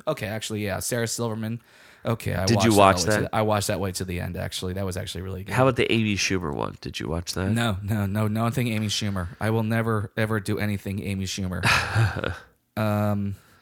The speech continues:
Speaker 1: <laughs> I'm, go-, I'm going through stuff. Yeah,
Speaker 2: I
Speaker 1: uh,
Speaker 2: saw Stand Up for Comedians.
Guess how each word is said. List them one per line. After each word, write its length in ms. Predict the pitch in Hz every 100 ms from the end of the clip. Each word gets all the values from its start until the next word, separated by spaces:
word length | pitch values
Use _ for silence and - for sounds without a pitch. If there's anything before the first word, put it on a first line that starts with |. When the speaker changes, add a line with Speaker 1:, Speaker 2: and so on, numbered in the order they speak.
| - -
Speaker 1:
<laughs> 480 | - - - - -
I'm, 100 | 123
go-, 140 | 113 120
I'm 80 | 113
going 240 | 117 113
through 320 | - 110 107 - - - - _
stuff. 300 | - 131 104
Yeah, 260 | 127 160 98
Speaker 2:
I 100 | -
Speaker 1:
uh, 60 | -
Speaker 2:
saw 240 | - 160
Stand 380 | 160 - 127 113
Up 80 | 98
for 140 | - 101
Comedians. 720 | 95 92 92 90 90 101 -